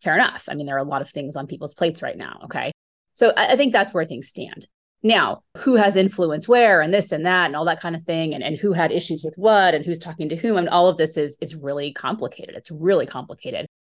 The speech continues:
But I think also we have to recognize that we're a little bit in the upside down when it comes to politics in the United States right now.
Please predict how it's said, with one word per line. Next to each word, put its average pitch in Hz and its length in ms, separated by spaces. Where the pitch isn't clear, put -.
But 208 100
I 202 60
think 240 260
also 165 400
we 160 100
have 160 180
to 156 100
recognize 143 520
that 143 120
we're 160 160
a 147 60
little 196 180
bit 175 120
in 160 60
the 151 120
upside 147 400
down 143 360
when 143 100
it - 80
comes 147 260
to - 100
politics 151 580
in 151 60
the 143 40
United 139 200
States 147 300
right 110 160
now. 90 300